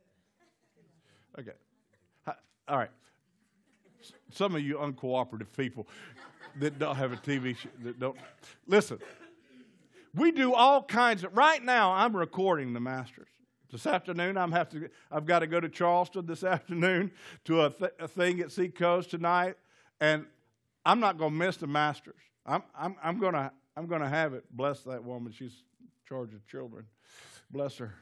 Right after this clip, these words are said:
Lord. Bless her wherever she's doing. Bless her. Uh, <clears throat> but I, I'm, I'm gonna, I'm gonna record it. Why? 'Cause I'm not gonna miss it. Now, let me ask you a question. Do we have that mentality about our prayer life?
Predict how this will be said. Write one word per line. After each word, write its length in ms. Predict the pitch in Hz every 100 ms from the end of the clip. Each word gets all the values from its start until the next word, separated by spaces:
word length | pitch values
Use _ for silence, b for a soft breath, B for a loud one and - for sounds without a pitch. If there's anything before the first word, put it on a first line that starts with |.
| _ 120
Lord. 300 | 117 127 113
Bless 240 | 135 127
her 100 | 127
wherever 380 | 120 123 139 131
she's 240 | 139 120
doing. 260 | - 135 123
Bless 220 | 135 123
her. 120 | - 113 _ B B B 147 -
Uh, 220 | 165 151 -
<clears throat> 1300 | 143 131 107 - _ _ - - - - _ - 123 92 - _ _ _ _ _ _ _ b b b b b
but 120 | 170 220
I, 280 | 277 240
I'm, 80 | 285
I'm 200 | 262 269
gonna, 180 | 269 254 220
I'm 220 | 254 311
gonna 160 | 262 247
record 380 | 226 269 302 226
it. 80 | 208
Why? 200 | 269 220
'Cause 220 | 185 190
I'm 160 | 285
not 180 | 294 277
gonna 200 | 247 247
miss 320 | 247 277 -
it. 100 | 165
Now, 160 | 156 220
let 140 | 320
me 160 | 339 311
ask 280 | 269 254 -
you 100 | 220
a 40 |
question. 600 | - 262 269 - 294 214 - B B 165
Do 100 | 233
we 160 | 240
have 380 | 196 262 311 302
that 160 | 285 233
mentality 800 | 247 247 208 233 240 247 262 214
about 280 | 202 226 247
our 100 | 262
prayer 480 | 262 269 311 320 302
life? 420 | 294 269 208